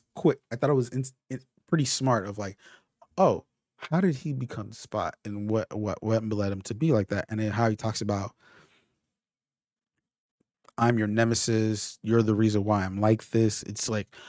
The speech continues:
but I'm, and I, 'cause I was literally thinking to myself, like, "What would have made him be like that?" In all honesty, it's like, "What was it?" And all stuff. The bagel, he is ha-, he was in the, he was in the, he was at the Alchemix off, uh, building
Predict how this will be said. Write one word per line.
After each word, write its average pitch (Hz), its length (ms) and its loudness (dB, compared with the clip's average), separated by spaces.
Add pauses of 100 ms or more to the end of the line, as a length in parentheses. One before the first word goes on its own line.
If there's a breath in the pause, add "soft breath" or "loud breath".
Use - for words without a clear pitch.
(120 loud breath)
but 117 80 0
I'm, 143 300 4
and 120 140 2
I, 117 60 2
'cause 117 180 -6
I 131 80 6
was 139 180 4
literally 110 180 4
thinking 113 200 -6
to 107 100 -8
myself, 127 160 -10
like, 98 140 -4 (460)
"What 117 580 4
would 131 240 2
have 117 80 4
made 110 260 -2
him 110 180 -4
be 107 180 -12 (140)
like 101 220 -8
that?" 67 240 -8 (1200)
In 110 80 -4
all 92 220 -4
honesty, 165 640 -4
it's - 140 -8
like, 104 120 -6
"What 139 220 0
was 127 300 4
it?" 82 180 -4
And 110 120 -4
all 104 120 -6
stuff. - 240 -8 (920)
The 131 100 0
bagel, 110 520 6 (240)
he 117 160 4
is 107 100 4
ha-, 117 180 2
he 117 140 0
was 110 200 2
in 120 220 0
the, 113 280 4
he 117 160 0
was 110 120 2
in 110 60 -2
the, 107 160 0 (140)
he - 200 -4
was 107 120 2
at 107 140 -2
the 90 80 -6
Alchemix 101 560 -6 (120)
off, 98 260 -4 (180)
uh, 98 260 -2 (200)
building 101 420 -2